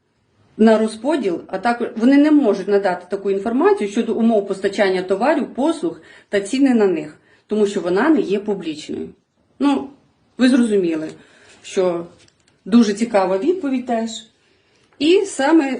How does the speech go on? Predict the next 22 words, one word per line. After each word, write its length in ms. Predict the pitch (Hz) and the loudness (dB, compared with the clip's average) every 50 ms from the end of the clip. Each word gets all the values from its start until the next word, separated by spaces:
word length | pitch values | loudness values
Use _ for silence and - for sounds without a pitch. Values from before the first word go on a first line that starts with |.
| - - | -8 -6
е, 120 | 220 226 | -6 -6
цікаве, 600 | 220 - - 240 - - 190 165 170 170 202 254 320 349 349 - _ _ _ _ _ _ _ - - - | -6 -6 -8 -8 -6 -4 -4 -4 -4 -4 -4 -4 -4 -6 -6 -12 _ _ _ _ _ _ _ -20 -18 -6
четвертий 500 | - 247 240 220 214 202 196 202 202 190 | -4 -4 -2 0 0 0 2 0 0 0
запит, 440 | 190 185 170 233 226 302 311 302 | 0 0 -2 0 -2 -4 -4 -4
який 280 | 208 202 214 202 233 240 | -4 -6 -6 -4 -2 -2
я 100 | 226 214 | 0 0
подала 520 | - 208 190 202 202 196 185 175 170 - - - | -2 -2 0 2 2 2 2 0 -2 -6 -12 -14
до 200 | 180 180 233 233 | -2 -2 -2 0
Казначейства 760 | 226 214 202 208 196 196 - 185 165 156 151 - - 165 160 | 0 0 2 2 2 2 2 -4 -6 -6 -6 -10 -12 -12 -10
України, 640 | - - 175 - - 180 170 156 160 160 156 180 262 302 - - _ _ _ _ _ _ _ _ _ _ _ - - _ _ _ _ _ _ _ _ | -8 -10 -6 -4 -2 -2 -2 -2 -4 -4 -4 -4 -4 -6 -8 -12 _ _ _ _ _ _ _ _ _ _ _ -20 -20 _ _ _ _ _ _ _ _
про 200 | - 247 285 311 | 2 4 4 6
рахунки. 640 | 311 302 294 294 220 190 175 165 160 - 156 160 175 170 _ _ _ _ _ _ _ _ _ _ _ _ _ _ _ _ | 4 2 0 0 -4 -2 -2 -2 -4 -8 -14 -18 -18 -20 _ _ _ _ _ _ _ _ _ _ _ _ _ _ _ _
Я 160 | 247 247 254 | 0 2 2
вписала 440 | 233 247 240 233 - 214 196 190 190 | 2 2 0 2 2 2 2 4 2
рахунки 640 | 196 196 - 190 180 180 170 170 170 170 165 156 151 - | 0 0 -2 -2 -2 -2 -2 -4 -6 -6 -6 -8 -10 -14
за 180 | - 165 190 170 | -8 -6 -6 -4
розподіл, 640 | 170 170 - - - 254 302 339 339 339 339 - - - | -4 -8 -10 -8 -4 -2 -2 0 2 0 0 0 -2 -8
за 220 | 185 180 190 185 | -2 0 0 0
світло, 520 | - - 196 226 269 277 269 269 285 285 - | 0 -2 -2 -2 -2 -2 -2 -2 -4 -4 -4
а 60 | 185 | -4
також 320 | 180 - 190 190 196 185 | -2 -2 -2 0 -2 -4
за, 480 | 185 185 170 180 175 165 - - - | -4 -2 -2 -2 -2 -2 -4 -6 -10